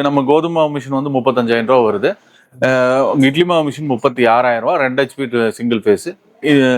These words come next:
இதுலயே வேரியன்ட் நிறைய இருக்கு, ஏற்கனவே சொல்லியிருக்கோம் நம்ம. மிளகா மிஷின் வந்து இது த்ரீ ஹெச்பி சிங்கிள் ஃபேஸ் தான்.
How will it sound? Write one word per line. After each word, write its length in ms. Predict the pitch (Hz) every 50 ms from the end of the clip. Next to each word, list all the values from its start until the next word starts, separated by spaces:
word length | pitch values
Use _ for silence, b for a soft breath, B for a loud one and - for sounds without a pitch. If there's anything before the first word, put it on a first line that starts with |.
| 120 - b b b b -
இதுலயே 260 | 151 165 175 180 185
வேரியன்ட் 400 | 151 151 156 160 156 156 151 139
நிறைய 300 | 131 131 131 139 143 139
இருக்கு, 200 | 127 120 120 175 175
ஏற்கனவே 360 | 151 131 123 120 135 143 135
சொல்லியிருக்கோம் 540 | - - 123 123 131 139 123 113 104 107 98
நம்ம. 200 | 98 101 117 170 - b b b b b -
மிளகா 280 | 156 170 190 185 196 185
மிஷின் 280 | 175 160 127 143 143 143
வந்து 160 | 147 165 160
இது 120 | 151 160 143
த்ரீ 160 | 135 147 156
ஹெச்பி 280 | 156 151 131 - 160 143
சிங்கிள் 320 | - 143 139 135 135 120 107
ஃபேஸ் 240 | 117 113 101 -
தான். 180 | - 127 160 214